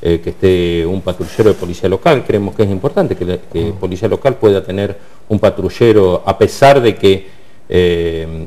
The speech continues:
Speaker 1: De La Canal es, es, digamos, es una
Speaker 2: Patrulla rural.
Speaker 1: población rural. Eh, eh, en Gardey, a, a, a pesar de que hay un destacamento, también fue policía local y, y está patrullando policía local. Bueno, nosotros sugerimos la idea de que,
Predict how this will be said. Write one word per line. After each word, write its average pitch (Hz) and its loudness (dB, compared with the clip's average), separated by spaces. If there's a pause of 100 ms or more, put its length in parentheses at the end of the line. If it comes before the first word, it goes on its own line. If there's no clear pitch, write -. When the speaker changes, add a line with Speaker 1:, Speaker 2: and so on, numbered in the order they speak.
Speaker 1:
De 90 -2
La 87 -6
Canal 110 0
es, - -2
es, 87 -8
digamos, 90 -6
es - -14
una 135 0
Speaker 2:
Patrulla 110 2
rural. 110 4
Speaker 1:
población 107 2
rural. 127 6 (400)
Eh, 85 0 (180)
eh, 85 -8
en 87 -8
Gardey, 101 6
a, 101 6
a, 87 -4
a - -8
pesar 90 -4
de 98 0
que 101 2
hay 101 4
un 101 0
destacamento, 101 0
también 101 0
fue 104 0
policía 95 -4
local 180 2
y, 85 -4
y 87 -4
está 85 -4
patrullando 92 -4
policía 95 -4
local. 165 0
Bueno, 127 0
nosotros 92 -4
sugerimos 117 -2
la 95 -2
idea 135 4
de 104 2
que, - -6